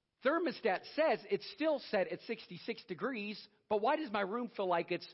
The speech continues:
ninety-five degrees? Don't say it's my age and I'm going through andropause, because you might be telling the truth. So whip, whip those blankets off. That was Becky a couple years ago. And, uh,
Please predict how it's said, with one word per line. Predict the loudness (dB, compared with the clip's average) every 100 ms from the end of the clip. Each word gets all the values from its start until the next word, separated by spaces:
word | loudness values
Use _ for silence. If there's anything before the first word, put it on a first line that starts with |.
| -20 _
ninety-five | -4 -2 0 -2 -4 0 2 2 -2
degrees? | -6 -8 -10 -12 -14 -16 _ _ _ _ _ _ _ _ _ _ -10
Don't | -10 -6
say | -6
it's | -6 -8
my | -10 -8
age | -10 -10
and | -10
I'm | -10
going | -8 -10
through | -12 -12
andropause, | -12 -10 -12 -6 -4 -4 -6
because | -8 -6 -4
you | -4
might | -2 -2 -4
be |
telling | -4 -2 -2 -2
the | -6
truth. | -6 -6 -6 -14 -20 -20 -20 _ _ _ _ _ _ -20
So | -20 -10
whip, | -6 -8 -10 _ _ -2
whip | -2 0
those | 4 4 2
blankets | 2 2 2 0 2
off. | 6 6 4 0 -18 _ _ _ _ _ _ _ _ _ _ _ _ _ _ _ -10
That | -10
was | -6
Becky | -6 -6 -10
a |
couple | -14 -14
years | -12 -12 -12
ago. | -14 -14 -14 _ -12
And, | -10 -8
uh, | -4 -4